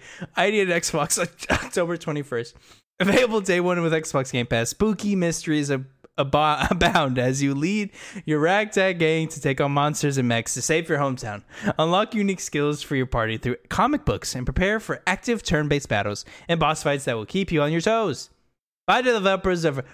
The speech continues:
Riverbond, dive into another stunning voxel adventure and face off with the extraterrestrials to find the true meaning of home in Echo Generation.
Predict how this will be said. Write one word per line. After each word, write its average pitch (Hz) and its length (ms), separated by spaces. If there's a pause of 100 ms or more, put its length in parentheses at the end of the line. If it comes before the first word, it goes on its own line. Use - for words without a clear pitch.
(140)
Riverbond, 131 580 (420)
dive 185 180
into 175 180
another 160 220
stunning 135 320
voxel 120 300
adventure 107 320
and 117 80
face 233 220
off 131 220 (400)
with 214 120
the 277 220
extraterrestrials 135 1120
to 233 80
find 170 220
the 185 60
true - 200
meaning 113 240
of 175 120
home 320 360 (500)
in 247 200
Echo 190 260
Generation. 170 580